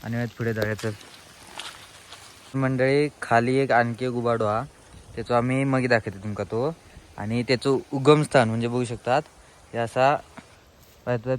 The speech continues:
पाणी येतं जमिनीतून. आणि, आणि त्यासाठी पण हा, तर सगळा असा एकत्र होता आणि मग खाली जाता.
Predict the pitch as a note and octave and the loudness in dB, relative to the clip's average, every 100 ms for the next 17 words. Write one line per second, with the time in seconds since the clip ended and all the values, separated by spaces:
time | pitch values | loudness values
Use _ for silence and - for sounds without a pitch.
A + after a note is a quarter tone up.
0 | B2 B2+ B2+ B2+ - G#2 F#2 - - - | -2 -2 -2 -4 -4 -6 -6 -14 -18 -20
1 | - - - A#2 A#2 A#2 A#2 - G2+ - | -20 -20 -12 -8 -4 -4 -8 -10 -14 -14
2 | - - - - - - - - - - | -20 -20 -20 -20 -20 -20 -20 -20 -16 -10
3 | G#2 G#2 G#2 - - - - - A#2 D3 | -8 -10 -12 -20 -20 -20 -14 -10 -2 2
4 | D3+ D3 C3+ A#2+ A2 D3 F3+ - - - | 2 0 -6 -6 -2 -2 -4 -12 -18 -12
5 | B2 A#2+ B2 B2+ C3 B2+ C#3+ - C#3+ C3 | -10 -4 -2 2 2 0 -4 -4 -6 -6
6 | D#3 D3 C#3+ B2+ C3+ C#3 C#3+ - B2+ C#3 | -4 -2 -2 -2 -4 -2 -6 -4 -4 -2
7 | B2 F#2+ | -2 -4